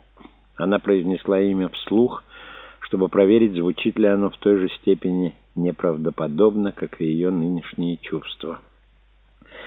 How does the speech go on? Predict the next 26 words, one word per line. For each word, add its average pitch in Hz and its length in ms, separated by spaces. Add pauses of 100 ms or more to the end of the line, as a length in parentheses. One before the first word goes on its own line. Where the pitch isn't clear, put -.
(200)
Погрузившись 110 680
в 107 40
раздумья, 120 680 (580)
Джулия 120 400
не 113 120
сразу 107 380
заметила, 113 520
что - 220
автоответчик - 680
телефона 101 480
включен. 85 720 (460)
Она 110 220
нажала 101 360
кнопку 98 380
воспроизведения 98 920
и 95 40
услышала 98 480
голос 101 320 (100)
Эммы. 80 360
Та 92 160
предлагала 90 540
встретиться 135 680
в - 160
пятницу 95 560
за 85 100
ленчем. - 600